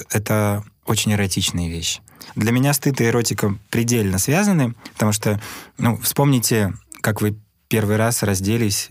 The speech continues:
перед, э, первой возлюбленной, первым возлюбленным. Именно первый раз — это самое сильное, потому что стыдно раздеться. А е-, если вы, м, демонстрируете свое обнаженное тело каждый день,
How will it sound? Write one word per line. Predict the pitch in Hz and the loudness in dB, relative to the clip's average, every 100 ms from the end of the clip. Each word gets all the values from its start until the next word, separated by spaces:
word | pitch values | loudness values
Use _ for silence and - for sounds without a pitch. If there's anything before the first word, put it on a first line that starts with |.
| 127 | -4
перед, | 98 98 92 - | -2 -2 -4 -4
э, | 98 92 90 90 92 | -2 -2 -2 -4 -2
первой | 113 101 | 0 0
возлюбленной, | 92 90 117 107 101 | 0 0 0 0 0
первым | 85 92 92 | -2 -4 -4
возлюбленным. | 90 117 127 110 104 104 - - | -4 -2 0 0 0 -4 -10 0
Именно | 131 131 123 | 4 4 4
первый | 143 127 110 | 2 2 2
раз — | 113 147 160 - - _ - | 2 2 0 -4 -12 _ -2
это | 117 117 113 104 - _ - | -2 2 0 0 -6 _ -6
самое | 101 101 101 | 0 2 2
сильное, | 95 117 110 113 139 170 _ | 0 0 2 2 0 -4 _
потому | - 101 104 | -4 0 0
что | 110 - 117 107 | 0 -2 -2 -2
стыдно | - 104 95 92 - - | -2 -2 0 -2 -4 -2
раздеться. | 101 95 104 - - - - - - - 147 208 233 - 107 | -2 0 -2 -2 -6 -10 -16 -20 -18 -16 -8 -4 -4 -4 -2
А | 107 | -2
е-, | 104 | 0
если | - 139 156 135 | 0 0 2 0
вы, | 123 131 | 2 2
м, | 127 110 107 104 101 101 98 - | 2 0 -2 0 2 0 -2 -2
демонстрируете | 107 117 117 127 127 117 107 - 104 98 98 95 101 - _ - - 107 | 0 2 2 0 0 0 0 -2 0 0 -2 -4 -8 -16 _ -20 -14 -8
свое | - 107 101 101 98 | -4 0 0 2 0
обнаженное | 95 104 107 110 101 95 | 0 0 0 0 0 0
тело | - 104 95 | -2 0 -2
каждый | 90 92 104 | -2 -2 -2
день, | 101 190 233 | 0 2 0